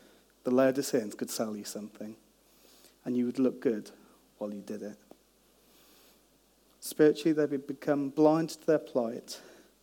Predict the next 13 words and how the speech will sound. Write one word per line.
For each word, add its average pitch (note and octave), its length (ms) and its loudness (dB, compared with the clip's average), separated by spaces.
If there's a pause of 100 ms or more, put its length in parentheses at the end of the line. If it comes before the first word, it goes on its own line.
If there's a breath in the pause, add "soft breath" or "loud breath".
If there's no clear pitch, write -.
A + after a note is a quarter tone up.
(220 loud breath)
They C3+ 120 2
thought C3+ 340 2
they A#2 100 -6
were A2+ 80 -6
doing A2+ 260 -6
well, A2 320 -8 (1080 soft breath)
but C3 80 -6
they're B2 100 0
heading A#2+ 300 -4
in A2 80 -2
the G#2+ 80 -4
wrong A2+ 200 -6
direction. A2 580 -10